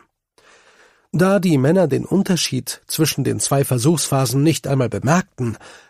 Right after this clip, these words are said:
aßen diejenigen, die erst auf die fettreiche Diät gesetzt wurden, nach der Umstellung auf die fettärmere Diät dieselben vier Pfund wie zuvor.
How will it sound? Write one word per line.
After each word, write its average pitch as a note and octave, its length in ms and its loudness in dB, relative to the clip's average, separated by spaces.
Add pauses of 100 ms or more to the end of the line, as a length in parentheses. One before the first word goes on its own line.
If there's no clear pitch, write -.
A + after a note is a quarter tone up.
aßen F#3+ 420 0
diejenigen, D#3+ 720 2
die F3+ 240 -2
erst F3+ 260 0
auf C#3+ 100 -4
die C3+ 140 -2
fettreiche C3 600 -2
Diät C3+ 360 -2
gesetzt D3 420 -2
wurden, E3 340 2 (240)
nach G3+ 320 0
der - 240 0
Umstellung E3 540 0
auf B2+ 140 -4
die A#2 120 -6
fettärmere D3+ 680 0
Diät D#3 420 0 (140)
dieselben F3 520 2
vier D#3 260 0
Pfund C#3+ 480 0
wie B2+ 100 -6
zuvor. - 540 -4